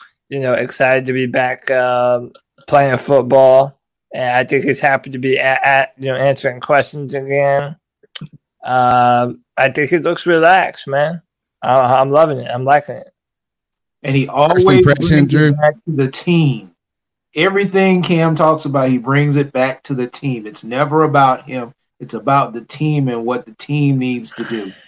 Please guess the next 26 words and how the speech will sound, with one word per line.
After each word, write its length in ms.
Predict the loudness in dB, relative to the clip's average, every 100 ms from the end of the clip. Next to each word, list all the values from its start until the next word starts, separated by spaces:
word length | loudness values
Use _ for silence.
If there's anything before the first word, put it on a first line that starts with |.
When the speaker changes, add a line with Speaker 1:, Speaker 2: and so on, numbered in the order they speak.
| _ _ _
Speaker 2:
And, 200 | -12 -8
I 40 |
mean, 260 | -6 -6 0
you, 80 | 0
you 360 | 0 0 -2 -4
can't, 520 | -4 0 2 0 -4 _ _ _ _ _ _ _ _ _ _ _ _ _ _ _
it, 80 | -12
it, 580 | -10 -12 -8 0 0 0
it 300 | 0 0 -2 _ _ -4
galvanizes 1040 | 2 4 4 4 2 2 2 0 -6 -8
people. 340 | -6 -6 -4
And 140 | -2 0
we 120 | 0
saw 280 | 0 2 4
it 80 | 4
out 140 | 2
on 120 | 2
the 80 | -2
field 360 | 0 2 2 0
today. 380 | -4 -4 -4 -8 -6
Not 240 | 0 2
only 220 | 2 0 -2
the 140 | -2
offense, 460 | 0 0 0 -4 -6
but 200 | -6 -6
the 160 | -8